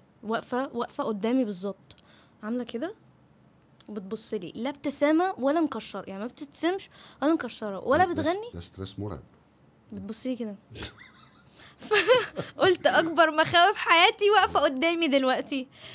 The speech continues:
Speaker 1: رعبتني. أنا مش عارفة هي أنت، أنت هت-،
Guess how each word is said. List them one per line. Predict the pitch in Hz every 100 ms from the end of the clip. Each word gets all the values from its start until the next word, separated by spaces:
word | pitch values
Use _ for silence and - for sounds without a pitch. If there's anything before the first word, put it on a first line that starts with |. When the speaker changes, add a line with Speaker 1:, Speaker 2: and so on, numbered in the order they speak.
| - - _ _ _ -
Speaker 1:
رعبتني. | 247 233 240 277 - 254 226 - _ _ _ _ _ _ _ _ _ _ 277
أنا | 311
مش | 311
عارفة | 330
هي | 330 339
أنت، | 311 262
أنت | 233
هت-، | 262 240